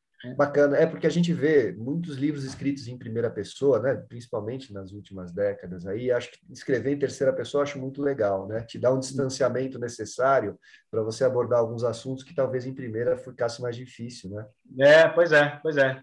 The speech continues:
Speaker 1: Pra mim foi mais fácil distanciar da realidade escrevendo em terceira pessoa, assim, né? Foi um dos, foi um dos motivos, foi distanciar daquele ambiente do interior que eu tinha, né? Aí foi, um dos elementos foi a escrita em terceira pessoa, né?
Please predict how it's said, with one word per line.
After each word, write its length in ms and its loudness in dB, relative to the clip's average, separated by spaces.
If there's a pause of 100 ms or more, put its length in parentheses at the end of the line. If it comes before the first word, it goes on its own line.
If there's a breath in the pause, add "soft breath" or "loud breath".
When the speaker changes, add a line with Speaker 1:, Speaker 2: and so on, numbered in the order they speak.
(140)
Speaker 1:
Pra 160 8
mim 120 6
foi 140 4
mais 180 4
fácil 340 2
distanciar 500 2
da 80 8
realidade 460 6
escrevendo 360 -4
em 20 -10
terceira 280 0
pessoa, 340 -4
assim, 280 -4
né? 220 -4
Foi 100 -2
um 100 -2
dos, 200 -4 (1080)
foi 100 2
um 40 2
dos 80 -4
motivos, 380 6
foi 100 4 (100)
distanciar 580 4
daquele 680 2 (140)
ambiente 380 4
do 80 2
interior 520 6
que 60 4
eu 40 4
tinha, 280 -6
né? 180 -2
Aí 100 0
foi, 160 -6 (920)
um 100 0
dos 100 -4
elementos 460 8
foi 280 4
a 220 -2
escrita 300 -6
em 40 -12
terceira 320 4
pessoa, 420 -8
né? 80 -16